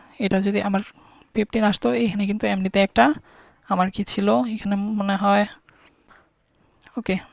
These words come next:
দেখো, এটা যদি প্লাস ফিফটিন থাকতো, এখানে আমার ইকুয়েশনটা কি ছিল? প্লাস ফিফটিন। এটা কিন্তু প্লাস ফিফটিনই আসতো, এমনিতেও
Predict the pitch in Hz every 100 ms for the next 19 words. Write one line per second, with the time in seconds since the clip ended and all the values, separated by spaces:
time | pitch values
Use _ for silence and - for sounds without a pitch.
0 | 220 190 - 247 320 220 196 202 208 220
1 | 196 190 - 214 - 214 214 226 - -
2 | _ 220 240 269 226 202 208 202 196 208
3 | 214 202 202 202 - 214 269 - - -
4 | - _ 208 185 - 180 180 185 - 196
5 | 208 240 339 _ 208 190 208 185 180 160
6 | 165 - 175 - 208 196 220